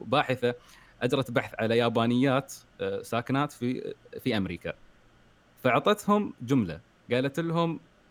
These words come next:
"الأصدقاء"، وبعدين قالت لهم: "مرة كملوها بالياباني ومرة كملوها بالإنجليزي". فكتبوا بالياباني: "يساندون بعضهم البعض".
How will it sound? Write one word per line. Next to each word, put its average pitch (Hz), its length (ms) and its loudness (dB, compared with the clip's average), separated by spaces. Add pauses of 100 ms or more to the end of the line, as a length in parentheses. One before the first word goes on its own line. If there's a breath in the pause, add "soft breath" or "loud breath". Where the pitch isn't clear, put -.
"الأصدقاء"، 123 760 0 (920)
وبعدين 113 280 0
قالت 151 140 0
لهم: 135 160 2
"مرة 175 180 2
كملوها 156 380 0
بالياباني 147 720 -2
ومرة 156 260 0
كملوها 151 640 -2
بالإنجليزي". 110 600 -4 (680 soft breath)
فكتبوا 170 500 2 (100)
بالياباني: 139 760 4
"يساندون 135 500 4
بعضهم 117 380 2
البعض". 85 300 -4